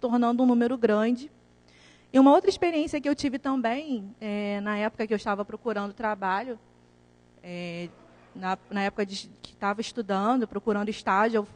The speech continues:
coloquei meu currículo pra uma grande empresa lá do Rio de Janeiro, na qual eu tava concorrendo pra um estágio. Logo, num estágio, você não tem que ter tantas coisas, você tem, precisa ter,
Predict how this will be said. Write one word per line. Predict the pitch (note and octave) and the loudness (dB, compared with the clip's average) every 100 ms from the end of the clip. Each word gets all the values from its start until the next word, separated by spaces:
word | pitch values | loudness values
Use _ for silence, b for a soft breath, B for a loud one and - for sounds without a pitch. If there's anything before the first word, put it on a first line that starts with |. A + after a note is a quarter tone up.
| - - | -20 -8
coloquei | G#3+ G#3+ G#3+ | -6 -6 -6
meu | G#3+ | 0
currículo | A#3 G3 A#3 B3+ | 2 2 0 -4
pra | - | -4
uma | A3+ | -6
grande | G#3 G#3+ B3+ C#4 | -4 0 2 2
empresa | C4+ G#3+ A3 | 2 2 4
lá | G#3+ | 2
do | G#3 | 0
Rio | G#3 G#3+ | -6 -8
de | F#3+ | -8
Janeiro, | G#3 G3+ G#3 C4 - _ B B B B - | -6 -4 -4 -4 -8 _ B B B B -10
na | G#3 G3+ | -8 -6
qual | - G3+ G3+ G#3+ | 0 4 6 6
eu | G#3+ G#3 | 6 4
tava | G#3 G#3 G#3+ | 2 0 0
concorrendo | A3+ A#3 G#3+ G#3+ A3 | -2 0 0 0 -4
pra | A3+ | -4
um | A3+ | -4
estágio. | - - G3+ A3+ A#3 | -4 -4 -2 0 0
Logo, | G#3+ G3+ A#3 C4 B3+ A3 | 2 2 0 -4 -2 -2
num | G#3+ A3 | -2 -4
estágio, | - F#3+ G3+ G#3+ | -2 0 0 0
você | G3+ - G#3 | -6 -6 -8
não | G#3 | -8
tem | G3+ G#3+ | -10 -12
que | - | -4
ter | G#3+ G3+ F#3+ - _ - | 0 0 -2 -12 _ 0
tantas | A3 A#3+ A3 | 0 0 -4
coisas, | - G3 A3 | -2 0 0
você | G#3 - | -2 -6
tem, | G#3 | -8
precisa | - G#3+ G#3+ | -8 -6 -4
ter, | G#3 | -4